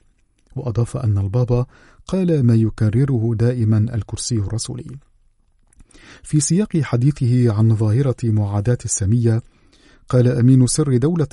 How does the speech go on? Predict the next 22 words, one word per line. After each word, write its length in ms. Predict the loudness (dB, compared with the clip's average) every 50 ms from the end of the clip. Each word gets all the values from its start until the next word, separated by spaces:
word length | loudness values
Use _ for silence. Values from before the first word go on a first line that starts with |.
| -4
حاضرة 460 | -4 -4 -4 -4 0 0 0 0 0 -2 -2
الفاتيكان 720 | -4 -2 -2 -4 -6 -6 -6 -4 -2 0 2 2 0 0 -2 -6 _ _ _ _ _ _ _ _ _ _ 2
إن 160 | 4 6 6
الكرسي 540 | 6 4 2 0 -2 -4 -4 -2 -2 -2 0
الرسولي 720 | 0 0 -2 -4 -2 -2 -2 -2 0 0 0 0 0 0 2
ندد 720 | 2 2 2 0 0 0 -2 0 0 0 0 0 -2 -4 -2
وما 240 | -2 0 2 2 2
يزال 480 | 2 2 0 0 0 0 -2 0 0 -2
يندد 760 | -2 -2 -2 -2 -2 -2 -2 -2 -2 -4 -4 -4 -6 -8 -6
بهذه 440 | -6 -4 -2 -2 -2 -2 -2 -2 -2
الظاهرة، 540 | -4 -2 -4 -4 -4 -4 -6 -8 -10 -14 -18 _ _ _ _ _ _ _ _ _ _ -20 -20 -10 -2
ويسعى 600 | 2 2 2 2 2 0 -2 0 0 0 0 0
إلى 120 | 0 0
خلق 360 | 0 0 -2 -4 -4 -2 -2 -2
الظروف 480 | -2 0 -2 -2 -2 -2 -4 -2 -2
الملائمة 640 | -2 0 0 0 0 0 0 0 0 0 2 0 0 -2 -6 _ _ _ _ _ _ _ _ _ _
كي 160 | 0 2 4 4
يكون 320 | 2 2 2 4 4 4
هناك 480 | 4 4 4 4 4 4 4 2 0 -4
فعلًا 580 | -4 -4 -4 -2 0 0 2 2 4 2 2 0
تنديد 560 | 0 0 0 0 0 -2 -2 0 0 -2 -2
حازم، 600 | -2 -2 -2 -2 -2 -2 -2 -2 0 2 2 2